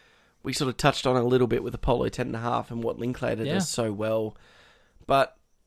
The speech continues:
Speaker 1: in all seriousness, Scorsese achieves it perfectly in this. Like, he, he explores the intricacies and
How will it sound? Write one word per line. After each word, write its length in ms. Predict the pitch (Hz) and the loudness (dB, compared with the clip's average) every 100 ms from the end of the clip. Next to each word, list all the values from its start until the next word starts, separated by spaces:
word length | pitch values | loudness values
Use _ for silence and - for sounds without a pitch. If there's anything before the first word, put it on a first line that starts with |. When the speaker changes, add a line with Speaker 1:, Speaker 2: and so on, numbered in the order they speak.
| _ - | _ -2
Speaker 1:
in 320 | 147 131 - _ _ _ _ _ | -2 -2 -10 _ _ _ _ _
all 200 | 139 175 | 0 0
seriousness, 880 | 170 139 143 139 - 113 110 - - | 0 0 0 0 -4 -4 -4 -8 -12
Scorsese 1120 | - - - 131 127 120 131 123 120 110 90 - - _ _ | -10 -10 -2 -2 0 0 -2 -2 -4 -4 -8 -10 -18 _ _
achieves 480 | 120 - 131 120 - | -6 -2 0 -2 -4
it 120 | 113 _ _ _ _ _ _ - | -10 _ _ _ _ _ _ -2
perfectly 560 | - 127 - - 50 50 | 2 2 0 -10 -10 -8
in 80 | 50 | -12
this. 240 | - - - | -14 -14 -14
Like, 180 | - - | -14 -10
he, 220 | 120 101 - _ _ - - _ _ _ | -10 -10 -12 _ _ -20 -20 _ _ _
he 320 | 127 127 123 | 0 2 4
explores 600 | 110 - 135 135 139 120 | 0 -2 2 4 4 4
the 120 | 120 | -2
intricacies 880 | 120 - 120 - 113 107 - - - _ | -2 -4 -6 -4 -4 -4 -6 -10 -12 _
and 420 | 107 85 55 50 | -8 -8 -10 -16